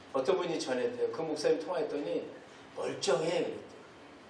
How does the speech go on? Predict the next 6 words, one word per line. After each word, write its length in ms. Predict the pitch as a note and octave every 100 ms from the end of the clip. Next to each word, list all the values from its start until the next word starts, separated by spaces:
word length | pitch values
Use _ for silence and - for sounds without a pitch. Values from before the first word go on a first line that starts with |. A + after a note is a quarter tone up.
| - - - - - - - - - - -
그때 160 | -
어떤 260 | C#4+ - F#3
목사님 380 | G#3+ - D#3+ D#3
확인하러 500 | - A#3+ C#4 A#3+ -
왔어, 220 | - -
멀쩡한가. 600 | A3 - - - - -